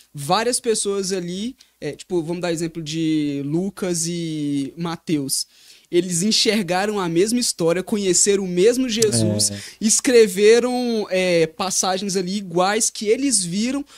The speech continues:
Speaker 1: mas cada um com a sua perspectiva e cada um dando detalhe que ele cons-, mais chamou a atenção dele.
Speaker 2: Eu tava pensando justamente nesse exemplo. Tem um,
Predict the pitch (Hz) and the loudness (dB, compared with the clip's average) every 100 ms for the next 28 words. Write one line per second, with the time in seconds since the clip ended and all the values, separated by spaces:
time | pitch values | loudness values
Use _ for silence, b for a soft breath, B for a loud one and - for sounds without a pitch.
0 | B - 208 226 - 247 233 240 240 254 | B -6 -4 -2 -2 -2 -2 -6 -6 -6
1 | - 226 - 214 - 202 208 190 - 196 | -2 -2 -2 -2 -2 -4 -6 -8 -6 -2
2 | 240 269 220 165 b b b 214 269 277 | -2 -2 -4 -6 b b b -8 -6 -6
3 | 285 294 240 240 262 214 240 247 - 220 | -4 -2 -2 0 0 0 0 0 -2 -2
4 | 262 262 - 233 269 339 330 302 - 208 | 0 -2 0 0 0 0 0 0 0 0
5 | 233 302 302 233 226 254 220 - 202 185 | 2 2 0 -2 -6 -4 0 0 0 0
6 | 156 143 135 - 147 175 175 - 185 185 | 0 -2 -6 -12 0 4 4 4 2 4
7 | 180 190 170 208 - 226 190 - 185 - | 2 2 2 0 2 2 2 0 2 4
8 | 185 143 127 - 147 156 160 143 123 | 4 4 2 2 2 4 4 4 0